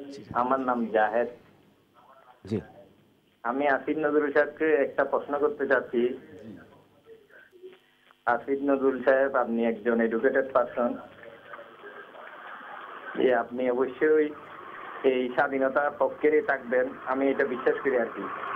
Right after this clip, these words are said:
Speaker 2: জি।
Speaker 1: তারপরও আপনাকে একটা চিন্তা করতে হবে যে এই যে আপনি যে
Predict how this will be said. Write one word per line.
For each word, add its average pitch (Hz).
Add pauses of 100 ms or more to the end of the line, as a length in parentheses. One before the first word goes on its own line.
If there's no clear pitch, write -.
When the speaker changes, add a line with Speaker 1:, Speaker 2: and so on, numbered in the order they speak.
Speaker 2:
জি। 107 (260)
Speaker 1:
তারপরও 147 (1000)
আপনাকে 143
একটা 160
চিন্তা 139
করতে 135
হবে 151
যে 151 (680)
এই 151
যে 156
আপনি 135
যে 151